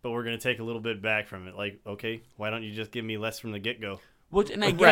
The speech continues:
Speaker 2: get, and
Speaker 3: yeah.
Speaker 2: I get, uh, Joe's point of, like, well, that's not fair to people who've been working and pay taxes because, like, if you're not gonna tax it, that's hurting them because they're actually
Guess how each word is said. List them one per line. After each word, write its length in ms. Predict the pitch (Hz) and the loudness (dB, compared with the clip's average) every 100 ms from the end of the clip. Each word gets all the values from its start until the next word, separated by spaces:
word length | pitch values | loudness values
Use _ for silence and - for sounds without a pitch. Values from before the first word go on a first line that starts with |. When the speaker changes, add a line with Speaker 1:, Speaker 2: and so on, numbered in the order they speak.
| 120 92 | 10 2
Speaker 2:
get, 60 | - | 0
and 120 | - | 6
Speaker 3:
yeah. 140 | 135 | 6
Speaker 2:
I 20 | |
get, 240 | 202 214 160 | 6 2 2
uh, 220 | 165 147 | 2 2
Joe's 460 | 135 165 160 139 - | 0 0 0 0 -6
point 400 | - 165 147 123 | -4 -2 -2 -4
of, 160 | 117 | -6
like, 340 | 120 110 101 151 | -4 -4 -6 -4
well, 160 | 151 | -4
that's 240 | 143 160 - | -2 -4 -4
not 180 | 147 | -4
fair 160 | - 147 | -2 -4
to 60 | 135 | -4
people 260 | 151 139 | -8 -6
who've 140 | 143 127 | -6 -4
been 160 | 123 | -4
working 400 | 123 165 175 147 | -2 -2 -2 -4
and 100 | 120 | -4
pay 140 | - 117 | -6 -6
taxes 500 | 160 143 - 147 139 | -4 -4 -4 -8 -8
because, 460 | 127 - 113 107 | -8 -8 -8 -8
like, 220 | 110 101 - | -10 -10 -12
if 160 | 113 | -10
you're 80 | 123 | -6
not 180 | 139 135 | -6 -6
gonna 200 | 131 113 | -8 -8
tax 340 | 165 147 143 | -6 -6 -6
it, 160 | 143 120 | -8 -6
that's 200 | 127 - | -8 -6
hurting 280 | 139 117 104 | -6 -6 -6
them 240 | 127 139 | -4 -4
because 240 | 127 117 | -4 -8
they're 220 | 113 131 113 | -6 -4 -4
actually 340 | 123 - 95 | -8 -12 -16